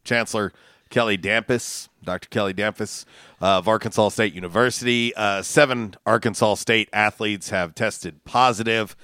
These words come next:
uh, for covid nineteen. Uh, that's spanning across three sports and, uh, will now be quarantined for the next fourteen days. Of course, that's really kinda all the information that we have at this time.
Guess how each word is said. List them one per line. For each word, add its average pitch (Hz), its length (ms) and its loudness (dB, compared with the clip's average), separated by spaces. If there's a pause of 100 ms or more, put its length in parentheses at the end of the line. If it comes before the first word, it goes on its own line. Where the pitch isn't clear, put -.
(300)
uh, 85 180 -4
for 95 140 -10
covid 104 400 4
nineteen. 120 840 0 (320)
Uh, 82 260 -4
that's 101 200 -4
spanning 107 420 -2
across 95 440 -2
three 104 220 -4
sports - 720 0 (360)
and, 92 460 -2
uh, 90 260 2
will 92 120 -2
now 107 200 0
be 101 160 -2
quarantined 110 680 -2
for - 80 -8
the 95 80 -4
next 98 220 -6
fourteen 90 500 -6
days. 123 580 0 (300)
Of - 80 -20
course, 101 240 -4
that's 107 240 -2
really 117 300 2
kinda 110 260 -2
all 104 160 2
the 104 140 0
information 104 540 -4
that 92 120 -6
we 95 100 -4
have 98 300 0
at 92 160 -2
this - 220 -10
time. 113 500 -2